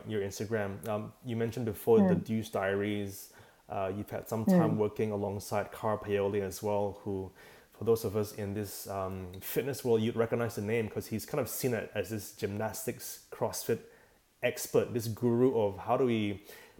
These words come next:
Speaker 1: perform better, how do we, um, um, use our bodies in a more f-, effective way come competition times. Yeah, so maybe talk about, uh, some of the highlights
Speaker 2: Yeah.
Speaker 1: from your journey so far.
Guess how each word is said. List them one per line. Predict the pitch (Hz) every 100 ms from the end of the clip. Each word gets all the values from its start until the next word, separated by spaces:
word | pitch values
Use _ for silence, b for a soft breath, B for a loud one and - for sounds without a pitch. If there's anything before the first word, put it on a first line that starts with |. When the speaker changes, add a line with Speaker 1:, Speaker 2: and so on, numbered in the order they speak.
| _
Speaker 1:
perform | 117 - - 123 117
better, | 107 104 98
how | 107
do | 117
we, | 110 104 101 -
um, | 98 95 95 95 95 95 - _ 110
um, | 101 101
use | 107 117 123
our | 101
bodies | 98 98 98 107 104
in | 98
a |
more | 101 104 104 - -
f-, | - - - 123
effective | - 117 - 120 107
way | 113 110 -
come | - 117 107 107
competition | 120 117 113 110 113 104
times. | 107 101 -
Yeah, | 156 156
so | 151 175
maybe | 185
talk | - 180
about, | 131 120 123
uh, | 117
some | 156
of | 135 110
the |
highlights | 113 120 117 180
Speaker 2:
Yeah. | 185
Speaker 1:
from | 104
your |
journey | 95 104 101
so | - 104
far. | 98